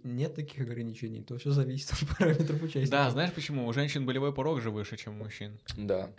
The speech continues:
Speaker 2: Так вот, сколько бы он ее ни бил, он просто устанет это делать. Просто устанет. И
Speaker 1: Мне
Speaker 2: знаете, что
Speaker 1: кажется,
Speaker 2: она сделает?
Speaker 1: мне кажется, именно с таким подходом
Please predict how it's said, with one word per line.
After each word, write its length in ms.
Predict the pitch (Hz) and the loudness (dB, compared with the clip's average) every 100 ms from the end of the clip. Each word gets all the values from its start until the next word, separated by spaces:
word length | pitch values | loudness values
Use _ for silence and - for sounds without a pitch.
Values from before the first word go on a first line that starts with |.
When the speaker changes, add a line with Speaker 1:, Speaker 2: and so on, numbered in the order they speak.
| - | 2
Speaker 2:
Так 180 | 117 - | 2 10
вот, 400 | 135 110 - - | 12 12 8 -10
сколько 400 | - - 135 127 | -12 8 8 10
бы 100 | 131 | 10
он 120 | 127 127 | 10 10
ее 100 | 127 | 8
ни 100 | 127 | 8
бил, 340 | 131 139 135 - _ - - - - | 10 10 8 -2 _ -20 -20 -16 -4
он 80 | - | 6
просто 300 | 127 123 120 | 6 8 6
устанет 580 | 117 - 127 113 95 - | 4 6 6 6 2 -4
это 220 | - 110 | -6 -4
делать. 440 | 98 95 - - - - - - _ _ _ _ _ _ _ - 147 - | 2 2 0 -6 -12 -18 -20 -20 _ _ _ _ _ _ _ 0 2 8
Просто 300 | 139 185 151 | 10 12 12
устанет. 500 | 127 131 113 104 - - - - - - - - | 12 12 10 6 -2 -10 -8 -6 -6 -10 -16 -6
И 60 | 143 | 2
Speaker 1:
Мне 40 | 135 | 8
Speaker 2:
знаете, 260 | 165 196 | 10 12
что 100 | 196 | 12
Speaker 1:
кажется, 100 | 196 180 | 12 10
Speaker 2:
она 40 | |
сделает? 320 | 165 175 160 170 | 10 10 8 8
Speaker 1:
мне 120 | 180 | 10
кажется, 400 | 202 202 196 180 | 12 12 10 6
именно 340 | 165 185 185 | 6 4 4
с 60 | 170 | 6
таким 320 | 165 160 190 | 6 6 6
подходом 540 | 156 - 190 185 160 | 8 8 8 8 8